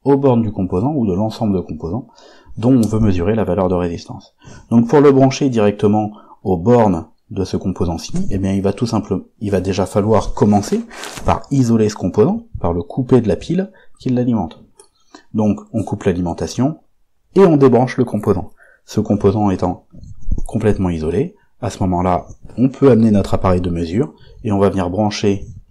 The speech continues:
les deux bornes de notre appareil de mesure de chaque côté du composant ou de l'ensemble de composants qu'on veut vérifier. Donc on coupe l'alimentation, on isole le composant et on branche l'appareil de mesure, qui nous donne une valeur en ohms.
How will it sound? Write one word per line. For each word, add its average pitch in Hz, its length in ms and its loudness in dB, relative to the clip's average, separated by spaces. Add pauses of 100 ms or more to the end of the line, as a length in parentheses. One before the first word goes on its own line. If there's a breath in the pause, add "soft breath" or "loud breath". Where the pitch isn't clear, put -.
(120)
les - 160 -8
deux 107 160 -2
bornes 110 280 2
de 95 60 0
notre 87 220 -6
appareil 80 280 -4
de 80 80 -8
mesure 87 440 -4
de 135 140 0
chaque - 240 -4
côté - 400 -6 (280)
du 95 160 -4
composant 95 440 -4
ou 107 100 -4
de 92 40 -6
l'ensemble 95 400 -2
de 87 80 -6
composants 80 400 -10
qu'on 104 160 -10
veut 98 120 -8
vérifier. 92 440 -12 (2250)
Donc - 200 -8
on 80 40 -10
coupe - 200 -10
l'alimentation, 82 640 -6 (180)
on 135 120 2
isole 101 260 0
le 85 100 -2
composant 92 500 -10 (380)
et 131 100 4
on 107 80 4
branche 92 300 -2
l'appareil 85 320 -4
de - 80 -8
mesure, - 360 -14 (260)
qui - 140 -4
nous 87 100 2
donne 87 200 2
une 80 120 -2
valeur 90 420 -8 (140)
en - 120 -8
ohms. 110 300 -10